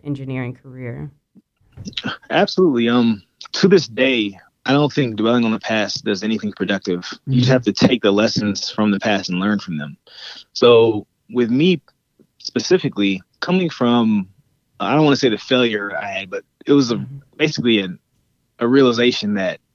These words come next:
Speaker 2: in order to get through this, I really need to focus. Throughout high school, I was a pretty good student, you know, always got good grades, things like that. But
Speaker 1: Mm-hmm.
Speaker 2: college and engineering specifically is a completely different ballgame.
Speaker 1: Mm-hmm.
Speaker 2: And I don't think I was prepared for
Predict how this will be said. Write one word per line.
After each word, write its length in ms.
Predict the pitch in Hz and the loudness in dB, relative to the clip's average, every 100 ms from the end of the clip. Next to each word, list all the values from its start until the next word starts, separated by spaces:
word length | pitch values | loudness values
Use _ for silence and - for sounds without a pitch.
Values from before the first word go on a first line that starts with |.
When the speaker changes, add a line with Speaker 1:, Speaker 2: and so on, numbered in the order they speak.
| _ _ _ _ | _ _ _ _
Speaker 2:
in 100 | - | -8
order 280 | 107 151 147 | 0 4 4
to 140 | 147 113 | 2 0
get 200 | 123 123 | 0 2
through 180 | 120 113 | 0 2
this, 180 | 104 | 0
I 140 | - 120 | -2 -2
really 380 | 110 117 117 113 | 0 2 2 0
need 380 | 110 107 107 | -2 -2 -4
to 140 | - - | -8 -10
focus. 560 | - 95 - - - - _ _ - | -6 -6 -8 -10 -12 -12 _ _ 0
Throughout 220 | 165 160 | 2 2
high 200 | 151 151 | 0 -2
school, 560 | 139 - 123 120 117 110 _ - | -4 -4 -4 -4 -8 -10 _ -8
I 40 | |
was 100 | 123 | -6
a 60 | 123 | -4
pretty 200 | - 156 | -4 0
good 100 | 139 | -2
student, 420 | - 123 117 104 | -2 -2 -2 -6
you 100 | 104 | -8
know, 100 | 107 | -6
always 160 | 107 113 | -4 -2
got 160 | 110 104 | -2 -2
good 140 | 107 | -4
grades, 360 | 110 101 101 - | -4 -6 -6 -6
things 160 | 107 | -8
like 140 | 90 - | -8 -6
that. 300 | 107 107 - | -4 -4 -6
But 220 | 95 110 | -8 -6
Speaker 1:
Mm-hmm. 260 | 139 143 147 - | -8 -8 -12 -12
Speaker 2:
college 600 | - 151 151 151 139 120 | -10 -4 0 2 0 -4
and 200 | 110 113 | -8 -6
engineering 420 | 127 123 127 123 | -6 -6 -4 -6
specifically 760 | 113 - - 131 - 113 110 104 | -8 -12 -2 -2 -2 -4 -4 -4
is 140 | 101 | -6
a 40 | 98 | -8
completely 360 | 101 95 110 | -8 -4 -2
different 260 | 104 104 98 | -2 -4 -6
ballgame. 460 | 98 107 240 254 247 - - 147 | -4 -2 0 0 -4 -12 -20 -18
Speaker 1:
Mm-hmm. 180 | 127 143 | -10 -4
Speaker 2:
And 100 | 113 | 0
I 40 | |
don't 140 | 131 127 | 0 0
think 160 | 135 | 0
I 120 | 123 120 | 2 2
was 500 | 110 104 - - - _ | 0 -2 -6 -12 -14 _
prepared 600 | 123 - 135 127 110 92 | -16 -2 2 2 0 -4
for 440 | - 113 104 101 | -4 -2 -2 -2